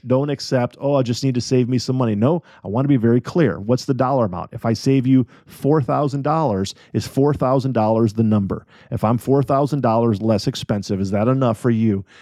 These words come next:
to no longer do business with them and do business with me, or a percentage?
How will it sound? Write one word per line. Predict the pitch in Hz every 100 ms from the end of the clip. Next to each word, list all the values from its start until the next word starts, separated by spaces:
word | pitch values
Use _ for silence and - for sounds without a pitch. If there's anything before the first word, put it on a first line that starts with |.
| _
to | -
no | 113 113
longer | 117 117 117
do | 110
business | 113 113 110
with | 110
them | 104 104
and | 95
do | 104
business | 101 95 98
with | 98 -
me, | 101 87 -
or | 110
a |
percentage? | - - 113 92 -